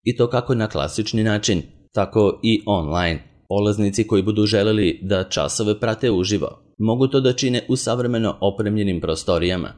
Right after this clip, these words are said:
najbliže poslovnice organizatora, ali i da u okviru kompanije za koju rade, te na svakoj drugoj lokaciji koja im za to odgovara, pod uslovom da tamo ima zadovoljavajućih tehničkih mogućnosti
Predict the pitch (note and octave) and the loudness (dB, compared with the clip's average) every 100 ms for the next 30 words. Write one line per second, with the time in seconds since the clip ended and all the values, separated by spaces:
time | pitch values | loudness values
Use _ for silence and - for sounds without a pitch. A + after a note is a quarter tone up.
0 | - _ G#2+ G2+ G2+ G2+ G#2 G2 - D#2+ | -20 _ 0 0 2 2 2 2 0 -2
1 | D2+ F#2+ F2+ F2+ F#2+ G2 G2+ G2 F#2+ G2 | -2 -2 -2 0 0 2 2 2 2 2
2 | - D2 - - _ _ _ F#2 A2+ B2+ | 2 0 -6 -20 _ _ _ -4 -2 0
3 | C3 B2+ A#2+ A#2 - A#2 G#2 G2+ F2 A2 | 2 2 2 0 2 2 2 0 -2 -2
4 | G#2 F#2+ D2 E2 E2 D#2+ A#1 G#2 A2 G2 | 0 -2 -2 -4 -2 -2 0 0 2 2
5 | - - _ _ _ - A#2+ A#2 C3+ C3 | 0 -8 _ _ _ 0 2 4 0 2
6 | C3 B2 C3 B2 A#2+ A#2+ A#2+ - A#2+ A2 | 4 4 4 4 2 2 0 2 0 4
7 | A2+ G#2 F#2+ E2+ E2 C#2+ A#2 G#2+ G#2 G2 | 4 4 2 -2 -4 0 2 4 6 4
8 | D#2+ F2+ D2+ - _ _ - - - - | 6 2 0 -6 _ _ -20 -20 -20 0
9 | A#2+ A2+ A#2 A2+ B2+ B2 B2 A#2+ A#2 B2 | 2 4 2 2 0 2 2 2 2 0
10 | A#2 A#2 A#2+ A2+ - A2+ A#2 A2+ A2 A2 | 0 0 0 0 0 -2 0 0 0 0
11 | G2+ A#2 G#2 G2+ D#2 - G2+ G2+ A2+ - | 0 2 0 0 -4 -2 -2 -2 -4 -2
12 | G#2+ G#2+ G2+ G2+ G2+ G#2 G2+ F#2+ D2+ - | -2 0 2 0 0 -4 -2 -2 -4 -8